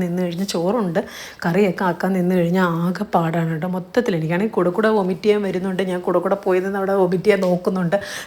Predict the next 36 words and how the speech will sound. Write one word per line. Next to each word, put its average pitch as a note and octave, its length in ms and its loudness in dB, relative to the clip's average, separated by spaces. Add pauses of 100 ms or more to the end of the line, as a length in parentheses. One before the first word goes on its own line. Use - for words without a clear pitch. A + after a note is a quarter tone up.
(100)
നടക്കുന്നില്ല. F3 540 0
പിന്നെ G#3 220 0
ഞാൻ G#3 100 -2
വിചാരിക്കും, G3 320 -4
ദൈവമേ, F#3 240 -2 (340)
അങ്ങ് F#3 240 -2
ഛർദ്ദിച്ച് F3 520 -2
പോയിരുന്നെങ്കിൽ F3 480 -2
ഒരു F3 140 -4
ആശ്വാസമായിരുന്നു. E3 720 -2
ആ - 20 -20 (100)
തലയ്ക്കുള്ള F3+ 420 0
ആ - 80 0
ഒരു F3+ 180 -2
വെയിറ്റ് E3 360 -2
ആ E3+ 120 -2
ഛർദ്ദിലൂടെ F3+ 560 0
അങ്ങ് D#3+ 200 0
പോയേനെ. C#3+ 320 -4 (640)
അങ്ങനെ E3+ 260 4 (480)
ഭയ-, F3+ 240 -4
മൊത്തത്തിലൊരു A#3+ 640 0
വയ്യായ്കയായിരുന്നു F3 720 2
കേട്ടോ. E3+ 200 -2
രാത്രിയൊക്കെ A3+ 520 2 (440)
എങ്ങനെയാണെന്ന് A3 400 4
അറിയത്തില്ല, F#3+ 400 2
തിരിഞ്ഞ് G3 300 4
കിടക്കാൻ G3+ 400 4
കൂടി A3 200 4
പേടിയായിരുന്നു F3 460 4
ആ F3+ 140 2
ഒരു F3+ 160 -2
തലചുറ്റ്. E3+ 420 -2 (100)
തലചുറ്റ് F3 380 -4
വന്നപ്പോൾ G3+ 260 -2